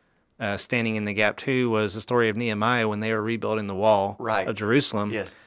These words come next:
Speaker 1: And he, the way he placed people was, he said, you know,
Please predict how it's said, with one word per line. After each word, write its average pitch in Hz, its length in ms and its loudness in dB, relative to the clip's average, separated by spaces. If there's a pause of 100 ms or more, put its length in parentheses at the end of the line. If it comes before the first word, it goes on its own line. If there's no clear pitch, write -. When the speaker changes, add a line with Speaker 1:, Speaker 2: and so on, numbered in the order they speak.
(140)
Speaker 1:
And 117 260 2
he, 117 380 -2
the 120 120 0
way 131 200 6
he 123 160 0
placed 156 380 0
people 131 300 0
was, 110 320 2
he 131 120 -6
said, 117 420 2 (600)
you 127 80 -6
know, 113 280 -2